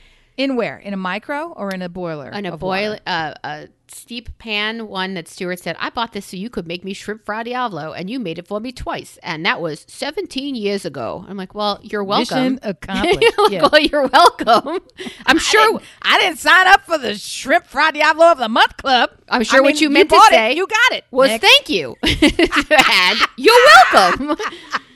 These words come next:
Speaker 2: So I said, "Aren't you grateful now?" So he pours
Speaker 1: <sighs>
Speaker 2: these things in there, and he, he, they are floating like little happy creatures
Speaker 1: Okay,
Speaker 2: as
Speaker 1: yeah,
Speaker 2: then
Speaker 1: yeah,
Speaker 2: you
Speaker 1: yeah,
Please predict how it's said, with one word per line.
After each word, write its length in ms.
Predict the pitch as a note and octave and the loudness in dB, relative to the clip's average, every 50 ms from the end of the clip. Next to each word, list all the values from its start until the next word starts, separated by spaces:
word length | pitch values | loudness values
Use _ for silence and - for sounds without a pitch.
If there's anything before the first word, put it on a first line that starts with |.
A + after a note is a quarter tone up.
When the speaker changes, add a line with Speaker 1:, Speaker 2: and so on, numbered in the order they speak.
| - - A#3 - | -16 -16 -16 -10
Speaker 2:
So 180 | - - C4 B3 | -4 0 2 2
I 140 | A#3+ A#3+ | 2 2
said, 240 | C4+ - A3 G#3 G3+ - | 0 -2 -4 -4 -2 -2
"Aren't 260 | - G#3+ G#3 G3+ - | 0 0 0 -2 -4
you 60 | A#3 | -6
grateful 420 | G3 G#3 G#3+ G#3 G#3 - B3 B3+ | -4 -2 -2 -2 -2 -2 -6 -6
now?" 280 | C4 C#4+ F4 G4+ C#4 F#3+ | -4 -2 -2 -2 -2 -4
So 180 | G3 - A3 A#3+ | -6 -8 -8 -8
he 120 | B3+ B3+ | -8 -8
pours 360 | A3 - C4 B3 - A3+ A#3 | -10 -8 -8 -6 -4 -4 -4
Speaker 1:
<sighs> 240 | A3+ A#3 A#3 A#3 A3 | -4 -4 -4 -6 -6
Speaker 2:
these 80 | A3 G3 D#3+ - | -8 -10 -10 -10
things 300 | - G3+ G3 G#3 A3 G3+ | -8 -8 -8 -8 -10 -10
in 120 | G3 F3 E3 | -10 -10 -10
there, 240 | D#3 C#3+ D3 E3 F#3+ | -10 -10 -8 -6 -6
and 100 | G3+ A3 | -6 -8
he, 140 | G#3+ G3+ | -10 -12
he, 300 | C#3+ - D#3 G#3 F#3 F#3 | -14 -14 -14 -12 -12 -12
they 180 | - - G#3 G3+ | -12 -10 -8 -8
are 80 | G3 G3 | -8 -8
floating 640 | - - - A3+ A#3 A#3 A3+ A3 A3 A3 A#3 B3 | -12 -12 -8 -6 -4 -4 -4 -4 -6 -6 -8 -8
like 220 | A#3+ A3+ G3 G3+ - | -8 -10 -10 -10 -10
little 220 | G#3 G#3+ G3+ F#3+ | -10 -10 -10 -10
happy 420 | A3 G#3+ G3+ G3 G#3 - G3+ G3+ G3 | -8 -4 -4 -4 -4 -6 -10 -12 -10
creatures 720 | - - F#3+ G3 - - G#3 F#3+ F#3+ G#3 B3 C4 B3+ G#3+ | -10 -10 -8 -8 -8 -8 -8 -6 -6 -4 -4 -6 -6 -8
Speaker 1:
Okay, 80 | F#3 D3+ | -6 -4
Speaker 2:
as 320 | F3+ E3+ E3 E3+ F3+ B3+ | -2 -2 -2 -2 -4 -8
Speaker 1:
yeah, 120 | B3+ A3 | -8 -8
Speaker 2:
then 120 | - F#3 F3+ G3 | -8 -8 -8 -8
Speaker 1:
yeah, 0 | |
Speaker 2:
you 60 | F#3+ | -10
Speaker 1:
yeah, 40 | - | -10